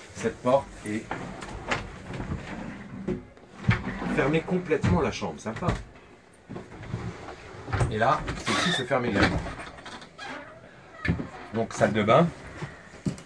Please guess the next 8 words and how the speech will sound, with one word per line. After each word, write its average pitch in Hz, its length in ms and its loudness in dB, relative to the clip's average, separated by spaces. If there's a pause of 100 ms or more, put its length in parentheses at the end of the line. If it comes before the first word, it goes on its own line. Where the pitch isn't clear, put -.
(1200)
Montre 95 220 -4
bien 98 140 2
le 92 60 4
bac 90 180 2
à 92 80 6
douche. 120 420 0 (760)
Très 113 140 10
large. 139 400 10